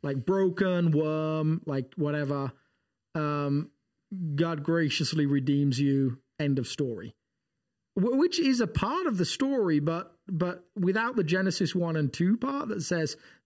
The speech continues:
this is what humans were meant to be like. Like, the invitation of humans was, was to be something more than animal.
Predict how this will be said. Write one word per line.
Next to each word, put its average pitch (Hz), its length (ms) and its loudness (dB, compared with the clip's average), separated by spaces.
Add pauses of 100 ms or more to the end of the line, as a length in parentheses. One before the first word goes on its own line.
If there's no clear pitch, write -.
this 175 200 2
is 185 180 4
what 151 320 0
humans 156 440 2
were 123 160 2
meant 107 480 0
to 165 100 0
be 127 160 0
like. 110 480 -4 (580)
Like, 160 180 0
the 165 200 4
invitation 165 720 2
of 190 100 -2
humans 185 400 4
was, 170 160 2
was 160 240 0
to - 80 -2
be 147 80 2
something 151 420 0
more 143 380 4
than 131 140 0
animal. 156 480 0